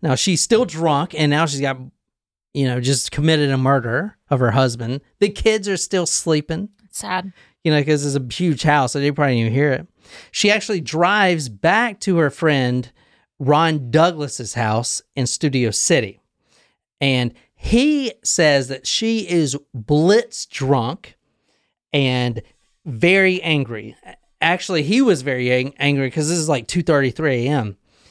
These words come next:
Speaker 1: He says some things to her when he sees her at the door. She's in her pajamas,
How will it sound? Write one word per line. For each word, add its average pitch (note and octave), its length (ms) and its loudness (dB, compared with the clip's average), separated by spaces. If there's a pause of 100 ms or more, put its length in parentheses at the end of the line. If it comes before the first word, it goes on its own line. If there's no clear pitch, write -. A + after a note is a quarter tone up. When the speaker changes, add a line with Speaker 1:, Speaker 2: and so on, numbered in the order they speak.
(260)
Speaker 1:
He A3 540 0 (160)
says G#3 380 0
some F3+ 140 -2
things D3 260 0
to C3 100 0
her B2 500 2
when C3+ 520 0
he C#3 160 -6
sees D3 280 0
her C#3 80 2
at C3 100 -2
the C3 80 -6
door. B2+ 280 2
She's D3+ 220 -2
in D#3+ 100 0
her C#3 100 0
pajamas, D3 680 0